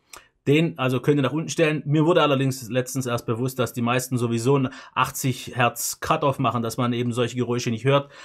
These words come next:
Aber mit dem und dem groben Filter, großen Filter war es dann eh sowieso gar kein Problem. Dann gibt's noch die Möglichkeit, es eben, ja, linear zu lassen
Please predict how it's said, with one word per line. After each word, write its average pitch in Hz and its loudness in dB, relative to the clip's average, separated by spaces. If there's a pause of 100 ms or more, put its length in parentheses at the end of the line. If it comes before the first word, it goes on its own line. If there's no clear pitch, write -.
(100)
Aber 120 2
mit 123 0
dem 143 2
und 127 -2
dem 120 0
groben 127 0
Filter, 113 -8
großen 120 -4
Filter 104 -2
war 104 -4
es 101 -10
dann 98 -8
eh 110 -8
sowieso 110 -6
gar 95 -6
kein 98 -10
Problem. 98 -12 (380)
Dann 120 0
gibt's 131 -4
noch 135 4
die 131 0
Möglichkeit, 135 2
es 127 -2
eben, 123 0
ja, 117 -2 (380)
linear 123 0
zu 160 -2
lassen 143 0